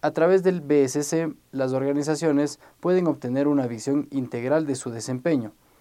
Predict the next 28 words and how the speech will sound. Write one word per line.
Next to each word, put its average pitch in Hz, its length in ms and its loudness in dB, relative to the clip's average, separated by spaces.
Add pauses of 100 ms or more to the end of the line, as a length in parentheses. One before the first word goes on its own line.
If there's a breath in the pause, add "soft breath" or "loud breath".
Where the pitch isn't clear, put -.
(100)
asegurándose 143 920 2 (260 loud breath)
de 123 200 -10
que 113 140 -10
no 147 200 0
solo 170 340 2
se - 100 -8
enfoquen 139 560 -2
en 123 140 -6
los 117 120 -4
resultados 113 520 -4
financieros, 135 600 -2 (220 loud breath)
sino 131 320 -2
también 151 440 2 (200 loud breath)
en 175 160 0
el 185 100 4
valor 131 300 6
que 135 140 -2
generan 127 460 2
para 123 200 2
los 117 200 -6
clientes 135 540 -2
y 156 140 -4
la 160 80 0
eficiencia 135 600 -2
de 123 100 -4
sus 117 200 -10
procesos 123 520 -8
internos. 127 580 -4